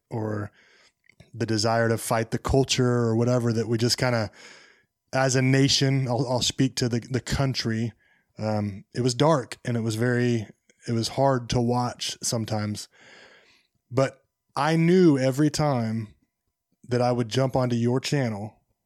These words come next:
that there would be, like, this, this freedom <laughs> away from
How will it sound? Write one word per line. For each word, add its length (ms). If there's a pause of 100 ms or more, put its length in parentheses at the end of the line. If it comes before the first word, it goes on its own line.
(720)
that 100
there 140
would 160
be, 160
like, 240
this, 500 (500)
this 240
freedom 720 (480)
<laughs> 400
away 380
from 580